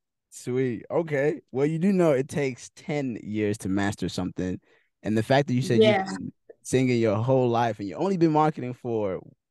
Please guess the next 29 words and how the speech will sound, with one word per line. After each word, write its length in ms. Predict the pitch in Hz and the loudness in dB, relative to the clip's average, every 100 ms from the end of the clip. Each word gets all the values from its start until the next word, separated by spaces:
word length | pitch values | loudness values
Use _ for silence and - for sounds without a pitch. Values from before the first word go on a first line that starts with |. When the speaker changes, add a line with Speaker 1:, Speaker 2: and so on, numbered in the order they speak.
| _ - | _ -8
Speaker 1:
a 60 | |
year. 360 | 104 107 127 101 | -4 0 0 0
Okay. 460 | 82 160 - 107 98 - | -2 -4 -2 -4 -4 -4
I 80 | 123 | 2
like 200 | 175 113 | 2 0
this. 180 | 98 - | -6 -6
I'm 160 | 123 | -6
excited 360 | 135 143 151 147 | -2 2 2 4
to, 120 | 139 | 2
um, 480 | 120 123 120 107 90 - _ _ | 2 2 0 -2 -4 -8 _ _
keep 180 | - 139 | -2 0
watching 340 | 117 120 123 127 | 4 2 4 0
your 100 | 123 | 0
journey. 460 | 110 120 135 170 277 _ _ _ _ | 0 0 4 2 0 _ _ _ _
I 200 | 117 120 110 | -4 -4 -2
listened 360 | 120 143 139 | -4 -2 -2
to 100 | 123 | -4
one 160 | 104 113 | -4 -2
of 60 | 120 | -2
the 60 | 110 | -4
songs 320 | - 120 110 | -4 -4 -4
that 140 | 104 | -6
you 60 | 107 | -4
have 280 | 110 110 104 | -2 0 -2
on 240 | 98 98 | -4 -4
Apple 300 | 82 107 101 | -4 -4 -2
Music. 500 | 104 123 131 151 147 - _ _ | 0 0 2 2 0 -6 _ _
Fire. 400 | - 214 208 208 | -6 0 2 4
Speaker 2:
Mm-hmm. 380 | 220 214 208 | 4 4 0